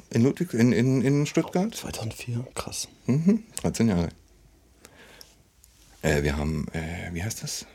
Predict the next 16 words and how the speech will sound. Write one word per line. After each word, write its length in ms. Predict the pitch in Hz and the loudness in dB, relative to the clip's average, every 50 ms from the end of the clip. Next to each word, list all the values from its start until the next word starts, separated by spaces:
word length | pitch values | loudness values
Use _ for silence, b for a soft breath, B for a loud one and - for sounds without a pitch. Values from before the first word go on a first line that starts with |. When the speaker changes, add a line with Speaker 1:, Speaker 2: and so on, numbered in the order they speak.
| - | -10
Speaker 1:
Welche 240 | - 95 98 - 117 | -8 -6 -6 -6 -6
ist 160 | 139 - - | -6 -8 -8
das? 240 | 151 147 - - - - - - | -8 -8 -8 -10 -12 -14 -14 -2
Zwölfeinhalb 600 | - - 120 113 110 104 92 104 139 175 - - - | 2 2 2 4 2 0 0 0 -2 -4 -4 -4 -2
ist 280 | 117 - - - - - | -2 -2 -2 -4 -4 -4
Blecherne 300 | 110 123 - 151 151 151 | -2 2 2 4 4 4
Hochzeit? 340 | 156 - - 196 202 208 - - - - | 2 0 -2 -4 -4 -6 -6 -8 0 6
Speaker 2:
Nee, 240 | - 135 143 127 92 76 | 8 10 10 10 10 8
äh, 200 | - 90 104 101 | 8 8 8 8
das 180 | 107 110 - | 6 4 4
ist, 220 | - 131 - - - | 4 4 4 4 6
Speaker 1:
Cheers. 260 | - - 107 104 - | 8 8 10 10 10
Speaker 2:
äh, 180 | 104 107 101 | 10 10 10
der, 160 | 104 107 95 92 | 10 10 8 8
ähm, 240 | 98 98 92 87 87 | 8 6 4 2 0
Petersilien, 680 | - - - 113 104 110 143 147 123 95 82 80 80 | 0 4 6 6 8 10 10 10 10 8 6 4 2